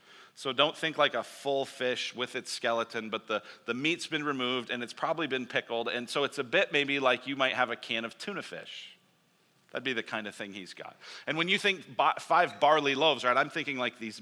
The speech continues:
big, like, Panera Bread style, like, loaves of bread. Like, what's this kid hauling around his five loaves of bread with?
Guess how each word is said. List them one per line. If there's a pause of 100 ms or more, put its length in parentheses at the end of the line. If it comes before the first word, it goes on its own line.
(140)
big,
like,
Panera
Bread
style,
like,
loaves
of
bread.
Like,
what's
this
kid (220)
hauling
around
his
five (240)
loaves
of
bread
with?